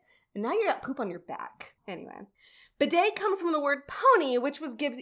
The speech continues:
gives you an idea of how they were straddled for the use, but also because nobility used it to clean up after going horseback riding, which is, like, really sweaty business, so makes sense.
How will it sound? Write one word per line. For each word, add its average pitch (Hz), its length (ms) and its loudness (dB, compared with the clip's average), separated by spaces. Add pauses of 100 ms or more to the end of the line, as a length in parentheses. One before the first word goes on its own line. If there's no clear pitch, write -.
gives 247 180 0
you 269 60 0
an 262 80 0
idea 214 320 0
of 208 80 -2
how 196 140 0
they 202 100 -2
were 214 120 -2
straddled 202 500 -2
for 285 100 -6
the 262 100 -6
use, 196 360 -8 (260)
but 277 180 2
also 294 280 8
because 277 400 0
nobility 226 440 2
used 196 300 -6
it 208 140 -4
to - 80 -8
clean 196 240 -6
up 185 80 -4
after 180 200 -6
going 202 180 -4
horseback 202 460 0
riding, 180 280 -4
which 175 160 -10
is, 175 100 -10
like, 170 180 -10
really 185 200 -8
sweaty 170 280 -8
business, - 380 -14
so - 200 -10 (200)
makes - 180 -14
sense. - 320 -14